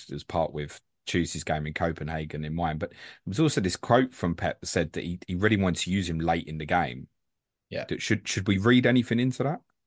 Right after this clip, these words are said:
Speaker 2: Don't know. Maybe, maybe it was the classic, um, just try and get the game won without him if,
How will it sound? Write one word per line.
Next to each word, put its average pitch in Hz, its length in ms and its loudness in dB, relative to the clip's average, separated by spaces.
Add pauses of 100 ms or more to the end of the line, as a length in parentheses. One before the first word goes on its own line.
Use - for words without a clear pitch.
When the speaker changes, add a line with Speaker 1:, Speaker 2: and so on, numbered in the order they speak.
(2500)
Speaker 2:
Don't 202 220 10
know. 170 160 10
Maybe, 165 540 8 (960)
maybe 151 300 4
it 131 100 6
was 131 200 4
the 123 80 0
classic, - 840 0
um, 101 520 0 (1800)
just 120 180 0
try 113 160 2
and 107 80 2
get 104 100 0
the 104 80 -2
game 107 260 2
won 104 160 2
without 110 400 2
him 127 240 0
if, - 120 -8